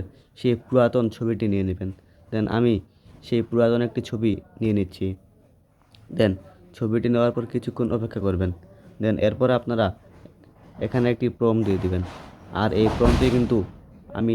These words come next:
আমার Telegram চ্যানেলে দিয়ে দিচ্ছি। Then এরপর কিন্তু আপনারা তীর আইকনে ক্লিক করবেন। Then তীর আইকনে ক্লিক করার পর কিন্তু কিছুক্ষণ অপেক্ষা করতে হবে। Then এখানে কিন্তু কিছুক্ষণ অপেক্ষা করলে আপনাদের ফটোটি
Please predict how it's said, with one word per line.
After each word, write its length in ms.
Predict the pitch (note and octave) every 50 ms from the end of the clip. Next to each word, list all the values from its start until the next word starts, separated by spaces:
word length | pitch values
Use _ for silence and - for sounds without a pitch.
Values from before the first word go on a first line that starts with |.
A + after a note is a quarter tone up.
| - -
আমার 160 | G#2+ A2 G#2+ G#2+
Telegram 380 | B2 A#2 A2+ A#2 A2 A#2 A#2+ A#2 A2+
চ্যানেলে 260 | - A#2 A2+ A2+ A2 G2 G2+
দিয়ে 120 | G2 F#2+
দিচ্ছি। 280 | F2+ F2+ F2 - - F#2 F#2+ - - _ _ _ _ _ _ _ _ _ - - _ _ - - G#2
Then 160 | G#2+ G#2+ G2 F#2+ - - - - - - - - - - - - - G2+
এরপর 220 | G#2+ A#2 - B2+ A#2+ A#2 C3
কিন্তু 200 | C3 B2+ A#2+ A#2 - A2+
আপনারা 260 | A2+ - C3 B2 A#2+ A#2
তীর 200 | A#2 - B2 A2+
আইকনে 280 | A2+ A2+ A#2 A2+ A#2 A#2 A#2
ক্লিক 200 | - G2+ G2+ F2+ -
করবেন। 260 | F#2+ F#2 F#2 F#2 F#2 F#2 - - - - - - - - - - - - - G#2+
Then 140 | G2 G#2 G2+ F#2+ F#2 -
তীর 140 | G#2+ G#2+ A2 G#2+
আইকনে 240 | G#2+ - A#2 B2 B2
ক্লিক 280 | - - A#2+ B2 B2 A#2+ B2+
করার 180 | B2+ B2 B2 A#2
পর 80 | A#2+ B2+
কিন্তু 220 | A#2+ B2+ B2+ A2+ A#2+ A2 -
কিছুক্ষণ 320 | A#2 A2 - - A#2+ A2+ A2 A2
অপেক্ষা 260 | G#2+ - A2+ - - G2+ G#2+
করতে 180 | G2+ F2+ - G2+
হবে। 160 | G2 F2+ F2+ F2+ F2+ - - _ _ - - - - - - - - - - - - - - - - - - - _ - - _ - - - _ - A2
Then 140 | A2 G2+ - - -
এখানে 280 | A2 A2 A#2 B2+ B2 C3 B2+
কিন্তু 160 | C3 B2+ B2 A#2+ -
কিছুক্ষণ 320 | A#2+ A2 - B2 - A#2+ A2+
অপেক্ষা 300 | A2+ A2 C3+ A#2+ A#2 B2 C3
করলে 220 | B2+ B2 B2 A2+ G#2+ - - G#2+
আপনাদের 300 | A2 - - B2 B2 A#2+ A#2+
ফটোটি 260 | - B2 A#2+ A#2 A2+